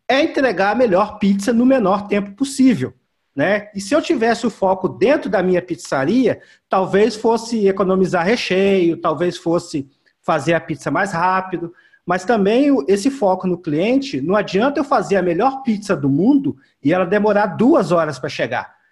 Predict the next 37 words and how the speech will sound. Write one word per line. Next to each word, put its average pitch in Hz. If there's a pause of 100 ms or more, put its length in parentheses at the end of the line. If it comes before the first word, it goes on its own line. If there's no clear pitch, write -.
(180)
né? 139
Então, 165
você 190
tá 202
gerando 202
ali 202
uma 214
insatisfação 233 (280)
e 226
o -
core 247
business 214
da 170
pizzaria 233
é 262
vender 285
pizza. 269
Ela 143
ganha 214
dinheiro 247
vendendo 277
pizza, 233
ela 143
não 165
ganha 226
dinheiro 196
fabricando 160
pizza. - (320)
O 151
fabricar 208
pizza 214
faz -
parte 254
do 240
processo 208
pra 240
que 247